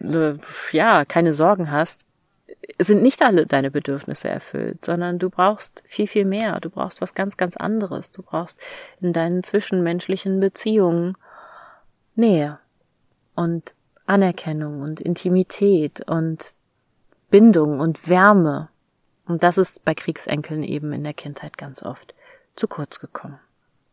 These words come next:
Und es ist auch ein ganz wichtiger Punkt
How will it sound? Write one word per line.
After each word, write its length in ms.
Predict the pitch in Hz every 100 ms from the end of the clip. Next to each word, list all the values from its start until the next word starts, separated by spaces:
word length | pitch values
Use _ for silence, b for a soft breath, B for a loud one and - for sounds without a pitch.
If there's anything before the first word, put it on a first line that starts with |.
| _ _ _ _ _ B B B B B
Und 140 | 240 262
es 140 | -
ist 180 | 294 -
auch 220 | 240 -
ein 120 | 220
ganz 280 | 202 202 -
wichtiger 440 | 196 - 180 170
Punkt 540 | 170 - 190 190 -